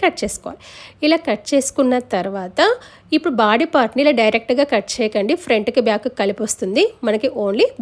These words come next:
బ్యాక్కు మాత్రమే కావాలి. కాబట్టి ఇక్కడ ఒక లేయర్ని విడదీసుకోండి. చూడండి, ఇక్కడ సెంటర్లో కట్ చేస్తున్నాను ఒక లేయర్ని. చూసారా?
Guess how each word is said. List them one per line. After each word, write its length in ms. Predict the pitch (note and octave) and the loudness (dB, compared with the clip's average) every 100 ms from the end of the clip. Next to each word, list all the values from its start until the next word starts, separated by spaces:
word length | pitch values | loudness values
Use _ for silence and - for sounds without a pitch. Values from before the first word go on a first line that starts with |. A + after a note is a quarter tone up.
| A3 | -2
బ్యాక్కు 300 | G#3+ A#3 A3 G3 | 0 -2 -6 -6
మాత్రమే 360 | G3 G3 C#4+ - | -8 -2 0 0
కావాలి. 320 | A#3 F#3+ - - - - - _ _ - | -2 -4 -12 -18 -20 -20 -20 _ _ 0
కాబట్టి 320 | B3+ B3 B3 | 2 2 2
ఇక్కడ 140 | D4 A#4 - _ _ - | 2 2 0 _ _ -2
ఒక 100 | B3+ A#3 | 2 4
లేయర్ని 320 | A3+ A3+ C#4+ A4+ | 4 4 4 6
విడదీసుకోండి. 640 | B3+ A3 G#3+ - - - - _ _ - - - - | 4 2 -2 -6 -10 -10 -14 _ _ -10 -2 -2 0
చూడండి, 300 | A#3+ G#3 F3+ F3 | -2 -2 -4 -4
ఇక్కడ 160 | F#3+ G4+ - - - - _ _ _ - | -2 -2 -4 -14 -20 -20 _ _ _ -4
సెంటర్లో 340 | A3+ G#3 A3+ A3+ | -2 0 0 0
కట్ 140 | F#3+ - | -2 -2
చేస్తున్నాను 440 | G3+ G3+ G3+ G3+ A#3+ | -2 -2 -4 0 0
ఒక 100 | B3 F#3+ | 2 0
లేయర్ని. 360 | F#3+ F#3+ G#3+ A#4 - - - - - - - - - - - - | 0 0 4 2 2 -8 -20 -18 -14 -12 -14 -18 -20 -20 -20 -4
చూసారా? 340 | G#3+ G3 A3 | -2 2 0